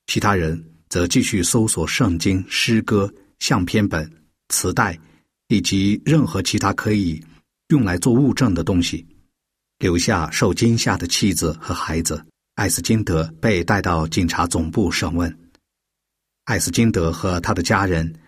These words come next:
是埃塞俄比亚的基督徒，在这个石油丰富的国家，他们和在这里工作的其他外国人占了沙特阿拉伯三分之一的人口。在这些外国人当中，有很多是基督徒，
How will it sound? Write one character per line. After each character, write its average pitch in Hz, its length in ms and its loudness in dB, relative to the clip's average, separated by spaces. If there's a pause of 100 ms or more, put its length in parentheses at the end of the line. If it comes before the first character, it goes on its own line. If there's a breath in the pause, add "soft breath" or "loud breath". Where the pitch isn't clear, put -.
(120)
是 85 380 0
埃 104 200 2
塞 104 180 2
俄 87 160 2
比 90 120 0
亚 92 160 0
的 82 80 -2
基 101 160 0
督 104 140 2
徒， - 280 -6 (840)
在 85 440 0
这 120 160 0
个 98 120 0
石 98 160 0
油 90 100 2
丰 123 240 2
富 - 100 -2
的 87 120 -2
国 80 180 -4
家， 78 280 -4 (480 soft breath)
他 120 140 0
们 113 120 2
和 90 260 0
在 131 180 2
这 123 140 2
里 90 80 0
工 123 260 2
作 120 160 2
的 82 120 -2
其 95 180 -2
他 101 140 -2
外 110 200 0
国 87 200 0
人 80 280 -2 (160)
占 110 180 2
了 78 240 -2
沙 131 220 0
特 120 100 -2
阿 107 160 2
拉 113 120 0
伯 82 280 0
三 110 260 0
分 110 140 2
之 104 160 0
一 98 100 2
的 85 120 0
人 82 200 0
口。 - 240 -6 (460)
在 98 340 0
这 - 140 2
些 127 120 2
外 104 260 2
国 82 180 0
人 82 160 2
当 95 220 0
中， 92 200 0 (520 soft breath)
有 101 140 2
很 85 280 0
多 92 240 0
是 85 300 0
基 98 140 -2
督 90 120 0
徒， 80 340 -4